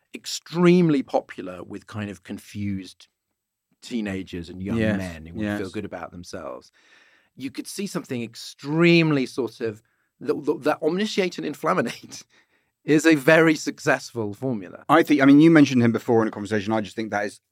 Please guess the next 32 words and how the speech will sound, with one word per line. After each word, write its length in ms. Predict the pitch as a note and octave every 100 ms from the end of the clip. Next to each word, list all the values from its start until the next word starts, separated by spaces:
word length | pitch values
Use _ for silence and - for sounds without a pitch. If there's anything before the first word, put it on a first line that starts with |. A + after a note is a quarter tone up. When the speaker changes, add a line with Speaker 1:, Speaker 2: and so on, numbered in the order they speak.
| -
Speaker 2:
absolutely 580 | C#3 - - A2 G2+ -
spot 320 | - F2 F2+
on, 200 | F#2+ G#2 _ -
that 100 | A2
he 440 | - F3+ F3+ D3+ -
is 500 | B2 G#2+ G2 - - _
the 80 | A#2
current 340 | - A#2 G#2 G2
version 300 | G2+ F#2 F#2
of 100 | F#2
her. 140 | G2+
'Cause 140 | A2
even 240 | F#3+ F#3 D3+
the 80 | A#2+
vision 460 | G#2+ E3 D3 A#2+
of 120 | G#2+ G2
man, 520 | G#2+ G2+ F#2+ - - _ _ _ _ -
you 80 | F#3
know, 60 |
even 300 | F#3+ F3 E3+
his 200 | D3+ C#3+
thing 200 | - D3
about, 280 | C3+ A#2+ B2
like, 260 | B2+ A#2+ A#2+
"Just 200 | C3+ -
eat 140 | C3
red 160 | A#2 A2
meat," 280 | A2 A2 -
<laughs> 40 | -
or 80 |
whatever. 500 | - A2 - B2+ A2 A2+
Speaker 1:
Yeah. 200 | A3